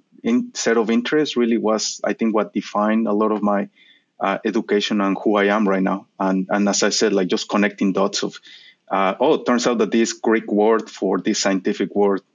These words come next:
right, comes from this origin. Like, I always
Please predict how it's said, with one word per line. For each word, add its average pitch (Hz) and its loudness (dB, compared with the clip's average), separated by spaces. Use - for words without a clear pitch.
right, 104 0
comes 101 0
from 101 -2
this 95 -2
origin. 95 0
Like, 98 -2
I 107 0
always 110 0